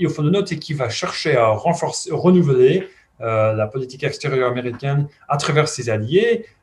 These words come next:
euh, renforcer l'otan, euh, renforcer la dissuasion contre la Russie, qui pourrait être un peu problématique pour, euh, cette diplomatie franco-russe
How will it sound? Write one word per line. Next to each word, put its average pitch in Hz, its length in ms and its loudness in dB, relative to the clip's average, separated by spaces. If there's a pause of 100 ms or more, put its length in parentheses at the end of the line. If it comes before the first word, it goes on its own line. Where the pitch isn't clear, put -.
euh, 120 100 -2
renforcer 143 600 -2
l'otan, 147 800 0 (240)
euh, 113 240 -4 (720)
renforcer 135 420 -4
la 123 120 0
dissuasion 143 760 0
contre 135 800 0 (260)
la 117 80 -4
Russie, 147 580 -4
qui 139 140 -14
pourrait 143 300 -2
être 135 180 0
un 131 120 0
peu 175 180 -4
problématique 135 680 -2
pour, 127 360 0
euh, 113 300 2 (300)
cette - 240 -8
diplomatie 139 580 -2
franco-russe 143 880 -2